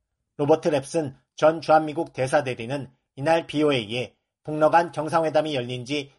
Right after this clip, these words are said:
아직 일주일도 채 되지 않은 만큼 이것이 실제 안보에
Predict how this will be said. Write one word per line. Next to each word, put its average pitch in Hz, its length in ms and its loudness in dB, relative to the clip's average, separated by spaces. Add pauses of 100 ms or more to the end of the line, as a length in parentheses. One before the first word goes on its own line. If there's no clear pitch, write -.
(100)
아직 147 280 -4
일주일도 147 540 -2
채 185 180 -4
되지 135 260 -4
않은 127 140 0
만큼 113 480 -8 (300)
이것이 135 520 -4 (160)
실제 170 340 -2
안보에 139 540 0